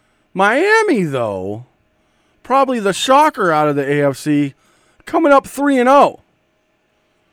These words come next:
This will be in New England at Gillette Stadium. Miami going into a hostile territory. I can't say that Miami looks like world beaters, but they've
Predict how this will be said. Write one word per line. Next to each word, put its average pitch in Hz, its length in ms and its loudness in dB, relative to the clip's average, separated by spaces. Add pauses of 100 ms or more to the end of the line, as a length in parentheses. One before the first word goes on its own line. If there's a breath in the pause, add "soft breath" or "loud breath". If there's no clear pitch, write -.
(240)
This 190 200 -8
will 247 80 -6
be 196 200 -6
in 196 340 -4 (120)
New 180 180 2
England 151 440 -2
at 170 280 -2
Gillette 151 360 -4
Stadium. 113 560 -8 (1200)
Miami 151 380 -4
going 165 380 -2
into 151 240 -4
a 139 40 -4
hostile 127 360 -8
territory. 107 680 -10 (1700 loud breath)
I 160 80 -2
can't 226 320 -6
say 240 140 -4
that 214 120 0
Miami 190 460 -2
looks 190 260 -2
like 175 160 -4
world 151 360 -4
beaters, 262 360 -8
but 147 300 -2 (680)
they've 92 200 -14